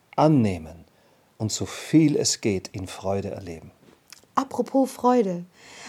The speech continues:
Speaker 2: Man hört immer wieder davon, dass Menschen sich in der Ehe nur noch anbrüllen, streiten und alles so etwas Furchtbares. Was würdest du solchen Menschen raten,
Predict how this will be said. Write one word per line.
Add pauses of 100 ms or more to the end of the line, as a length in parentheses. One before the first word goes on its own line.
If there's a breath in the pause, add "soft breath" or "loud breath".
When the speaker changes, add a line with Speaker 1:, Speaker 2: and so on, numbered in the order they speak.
Speaker 2:
Man
hört
immer
wieder
davon,
dass
Menschen (360 loud breath)
sich
in
der
Ehe
nur
noch
anbrüllen,
streiten
und
alles
so
etwas
Furchtbares. (380 loud breath)
Was
würdest
du
solchen
Menschen
raten,